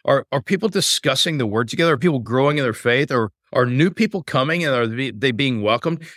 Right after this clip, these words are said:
Is your house church growing? Why is it not? Do your people not have a heart for the lost? Are people coming and not coming back because they didn't feel cared for? Uh, is your house church growing so much, but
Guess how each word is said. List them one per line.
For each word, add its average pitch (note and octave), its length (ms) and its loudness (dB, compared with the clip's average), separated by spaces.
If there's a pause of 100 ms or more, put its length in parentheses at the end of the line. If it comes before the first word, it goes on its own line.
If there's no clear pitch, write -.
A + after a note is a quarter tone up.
Is C#3 160 0
your F#3+ 100 4
house F#3+ 220 0
church G#3 280 -2
growing? C3 580 0 (260)
Why D3 240 2
is G#3 160 2
it D3+ 80 -2
not? E3+ 260 2
Do B2 140 -4
your B2 120 -2
people C#3+ 380 -6
not A#2 340 -2
have D3 180 0
a A#2+ 160 2
heart A#2+ 280 0
for E3 80 -4
the C#3 120 -4
lost? A2+ 420 0 (260)
Are - 100 2
people F3+ 240 0
coming D#3+ 340 0
and C3+ 60 0
not C#3+ 140 0
coming D3+ 240 -4
back A#2+ 260 0
because B2+ 140 -10
they B2+ 100 -2
didn't B2 220 -4
feel A2 140 -6
cared G#2+ 320 0
for? E3 300 2 (320)
Uh, C3+ 200 2
is D3 120 0
your D#3+ 100 2
house F3+ 160 0
church G3+ 200 -4
growing E3 260 2
so - 220 0
much, B2+ 400 -2
but C#3+ 200 2